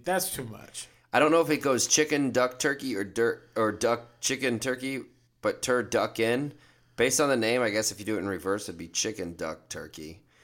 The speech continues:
Speaker 2: But yeah, that's a real thing. And people eat it.
Speaker 1: That's, yeah. That's
Speaker 2: That's
Speaker 1: too
Speaker 2: just,
Speaker 1: much.
Speaker 2: that's just, one, animal abuse.
Speaker 1: Right.
Speaker 2: And
Speaker 1: <laughs>
Speaker 2: absurd, absurdity. I've never had it, but, I mean, I'll try anything once, basically. I had gator once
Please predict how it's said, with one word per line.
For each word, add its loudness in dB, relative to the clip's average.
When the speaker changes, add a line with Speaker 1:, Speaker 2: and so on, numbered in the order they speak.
Speaker 2:
But 2
yeah, 4
that's 4
a 4
real 4
thing. 0
And -10
people -2
eat 2
it. -4
Speaker 1:
That's, -4
yeah. -16
That's -4
Speaker 2:
That's 2
Speaker 1:
too 4
Speaker 2:
just, 0
Speaker 1:
much. -20
Speaker 2:
that's 0
just, 2
one, 2
animal 2
abuse. -4
Speaker 1:
Right. -8
Speaker 2:
And 4
Speaker 1:
<laughs> -
Speaker 2:
absurd, 4
absurdity. 2
I've 4
never 6
had 4
it, -4
but, -4
I 2
mean, 2
I'll 0
try 0
anything -2
once, -2
basically. -4
I 0
had -2
gator 2
once -2